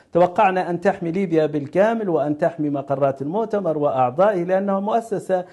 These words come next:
تشريعية، هي السلطة الحاكمة في الدولة بموجب الإعلان الدستوري، وهي التي ترسم السياسة العامة في الدولة. ال-،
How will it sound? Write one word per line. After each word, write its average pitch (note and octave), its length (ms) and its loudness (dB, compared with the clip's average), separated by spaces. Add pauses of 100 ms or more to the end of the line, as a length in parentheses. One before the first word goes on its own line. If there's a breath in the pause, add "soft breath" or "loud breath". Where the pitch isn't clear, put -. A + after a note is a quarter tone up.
(180 loud breath)
تشريعية، F#3 580 0
هي A3 200 0
السلطة F#3 400 -4
الحاكمة F3 440 -2
في D3 80 -6
الدولة E3 320 0
بموجب D3 440 -2
الإعلان C#3 340 0
الدستوري، C3+ 440 -4
وهي F3+ 200 0
التي F3 220 -4
ترسم E3 280 -6
السياسة D3+ 340 -6
العامة C#3 240 -4
في B2+ 60 -12
الدولة. B2 360 -6 (380 loud breath)
ال-، D#3+ 220 0